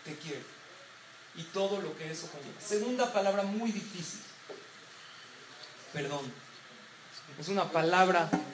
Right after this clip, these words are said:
que difícilmente la persona la dice con sinceridad. Dice Rab Chaim Shmulevitz, era un jajam de filosofía judía,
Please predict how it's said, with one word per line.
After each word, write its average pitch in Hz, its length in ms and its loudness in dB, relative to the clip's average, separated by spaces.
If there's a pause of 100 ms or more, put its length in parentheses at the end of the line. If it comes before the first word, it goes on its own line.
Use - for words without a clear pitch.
(380)
que 180 120 8
difícilmente 196 1040 8
la 160 160 6
persona 185 500 8
la 160 160 10
dice 156 400 2 (680)
con 160 200 4
sinceridad. 143 680 4 (800)
Dice 214 300 8
Rab 175 240 6
Chaim 185 240 8
Shmulevitz, 147 800 0 (560)
era 147 120 -2
un 151 100 -2
jajam 156 320 0
de 147 80 -2
filosofía 143 500 -2
judía, - 220 -8